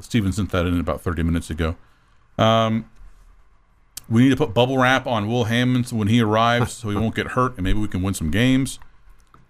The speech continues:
Um, somebody else says this, "Why don't we get a bigger offensive line?" I feel like we kinda covered that. I think you have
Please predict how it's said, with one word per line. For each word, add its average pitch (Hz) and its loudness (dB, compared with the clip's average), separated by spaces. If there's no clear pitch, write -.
Um, 80 0
somebody 98 2
else 95 0
says 90 -2
this, 107 -2
"Why 101 2
don't 127 2
we 110 -6
get 113 0
a 92 -2
bigger 107 -2
offensive 101 -2
line?" 117 2
I - -12
feel 92 -4
like 85 -8
we 87 -10
kinda 90 -4
covered 117 0
that. 113 0
I 110 0
think 127 4
you 123 4
have 127 2